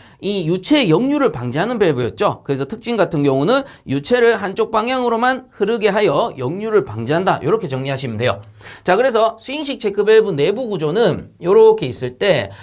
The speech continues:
안쪽에 디스크가 이렇게 설치가 될 건데 한쪽이 요렇게 막혀 있는 형태입니다. 구조상. 그럼 유체가 이렇게 들어오게 되면 이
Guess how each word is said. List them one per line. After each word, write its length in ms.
안쪽에 500
디스크가 420
이렇게 280
설치가 380
될 160
건데 580
한쪽이 440
요렇게 260
막혀 380
있는 280
형태입니다. 800
구조상. 720
그럼 200
유체가 360
이렇게 540
들어오게 320
되면 420
이 400